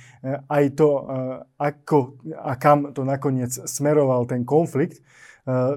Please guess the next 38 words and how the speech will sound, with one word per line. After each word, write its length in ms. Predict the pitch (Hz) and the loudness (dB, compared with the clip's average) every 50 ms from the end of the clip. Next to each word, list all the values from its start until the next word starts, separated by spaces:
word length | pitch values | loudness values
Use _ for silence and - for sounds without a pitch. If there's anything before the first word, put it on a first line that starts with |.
| 131 - | -2 -2
tak, 240 | 139 131 135 135 | -2 -2 2 2
e, 400 | 147 135 131 131 131 139 143 - - _ | 4 4 4 4 2 0 -4 -6 -2 _
to, 80 | 160 170 | 4 4
že 320 | 170 180 147 120 113 123 | 6 6 4 4 2 -4
dali 320 | 120 107 139 151 175 185 | -4 2 4 6 6 6
ultimatívnu 800 | 175 165 147 143 147 156 139 131 127 123 127 131 135 127 127 - | 4 4 -2 -2 -2 0 0 0 0 -2 -2 -2 -2 -2 -2 -4
a 160 | - 127 123 120 | -6 -4 0 2
jedinú 320 | 139 160 185 202 175 143 | 2 4 4 4 2 2
požiadavku 800 | 120 135 131 123 127 127 120 117 117 113 117 120 - 156 202 208 - _ _ _ _ _ - - - - 113 _ | 2 0 0 0 0 0 0 0 -2 -4 -4 -2 -2 -2 -2 -2 -6 _ _ _ _ _ -20 -20 -20 -20 -20 _
a, 400 | _ 135 131 127 131 127 131 135 | _ -4 -4 -4 -4 -2 -2 -2
a 0 | |
dali 240 | 127 117 151 160 160 | 6 8 8 8 8
dlhý 320 | 143 127 156 139 135 127 123 | 8 4 2 0 0 -2 0
čas, 320 | - 143 139 139 135 131 | 0 0 0 0 -2 -6
bola 560 | 131 135 131 131 135 131 131 131 143 139 147 | -8 -4 -2 0 2 2 2 2 0 -2 -2
veľká 400 | 135 135 147 143 143 143 139 139 | -2 -2 -2 0 0 -2 -2 -2
strategická 640 | 135 - - 135 131 139 139 131 135 131 - - 170 | -4 -6 -6 -6 -4 -4 -4 -6 -6 -8 -6 -6 -6
chyba 320 | 143 131 160 156 151 156 | -4 -4 -4 0 2 2
a 80 | 139 131 | 2 2
dospelo 320 | 127 143 139 - 151 135 | 0 -2 -2 0 -2 -2
to 80 | 127 139 | 0 -2
do 80 | 123 120 | -4 -4
situácie, 640 | 127 - 202 196 202 151 127 117 113 - - 117 | -2 -4 -2 0 0 0 0 -2 -4 -6 -8 -8
kedy, 300 | 123 - 147 151 127 120 139 | -4 -2 -2 0 0 -2 -2
e, 80 | 123 - - - - _ _ _ _ _ _ 127 123 123 135 127 - | -4 -8 -14 -20 -20 _ _ _ _ _ _ -4 -2 -2 -2 -2 -2
S 160 | 151 139 139 151 | -2 2 4 6
A 160 | 143 139 139 | 6 6 6
S 160 | 131 - - - - | 4 0 -4 -8 -10
stojí 320 | - - 151 147 151 147 - - | -4 2 4 6 6 4 4 4
teraz 240 | 147 139 131 135 | 2 2 2 -2
pred 400 | - - 147 135 123 - 165 160 | -2 -2 -2 -2 -2 -4 -8 -10
dilemou. 640 | 143 117 127 127 123 120 117 117 117 135 190 - - - _ _ _ _ _ _ _ _ _ _ _ _ _ _ _ _ _ - | -6 -2 0 0 2 2 0 0 0 -2 -2 -4 -6 -14 _ _ _ _ _ _ _ _ _ _ _ _ _ _ _ _ _ -8
A 160 | - 135 120 131 | -8 -6 4 6
to 80 | 156 | 6
je 80 | 143 123 | 6 6
to, 100 | 151 151 135 | 4 2 4
že, 100 | 151 139 | 4 4
e, 20 | 120 | 4